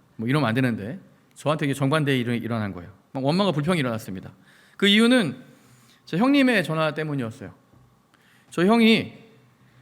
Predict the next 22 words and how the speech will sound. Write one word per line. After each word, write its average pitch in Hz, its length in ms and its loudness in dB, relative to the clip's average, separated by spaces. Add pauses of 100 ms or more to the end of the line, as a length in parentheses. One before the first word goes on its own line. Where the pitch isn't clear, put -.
(140)
한 214 160 2
전자제품, 190 720 2 (800)
어, 139 280 -8
전자제품 165 520 0
회사에서 156 640 0
설치 226 380 -2
수리기사, 170 500 0
에이에스 175 260 2
기사로 139 420 -2 (420)
일하고 190 240 0
있거든요. 117 400 -4 (640)
근데 165 100 -2
원래는 214 360 6
여기가 185 220 4
작은 185 320 2
회사였는데 165 840 0
갑자기 185 320 -4
이게 165 140 -4
대기업에서 175 540 0
인수를 190 360 4
하는 175 160 4
바람에, 127 420 -2